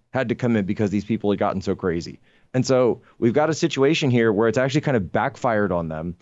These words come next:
because a member of Antifa has actually become the thing that they were trying to stop because they came to the United States. And then, of course, we have to ask ourselves as Americans,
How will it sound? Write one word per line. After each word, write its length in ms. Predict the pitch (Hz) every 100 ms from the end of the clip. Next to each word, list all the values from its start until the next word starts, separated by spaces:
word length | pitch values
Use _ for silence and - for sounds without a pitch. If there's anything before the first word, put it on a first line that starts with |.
| _ _ -
because 500 | 120 131 117 113 104 120
a 80 |
member 360 | 117 123 143 151
of 80 | 107
Antifa 720 | 107 95 - 185 - 76 73 _ _ -
has 180 | 123 123
actually 340 | 131 131 113
become 640 | 101 101 139 147 123 113 104 -
the 100 | 113
thing 480 | 113 113 101 98 87 _
that 140 | 113 117
they 120 | 113
were 120 | 107
trying 480 | 104 104 90 85 85 _ -
to 80 |
stop 460 | 107 - 120 85 - _ -
because 280 | 107 104
they 100 | 85
came 220 | 98 101 92
to 80 |
the 80 | 92
United 280 | 87 73 76
States. 420 | - 110 - - _ _ _ _ _ _ _ _ _ _ - - -
And 100 | 156
then, 80 | 160
of 80 | 147
course, 280 | 147 139 -
we 100 | 170
have 100 | 180
to 80 | 135
ask 240 | 127 -
ourselves 360 | 120 123 110 98
as 120 | 92
Americans, 720 | 117 175 - - - -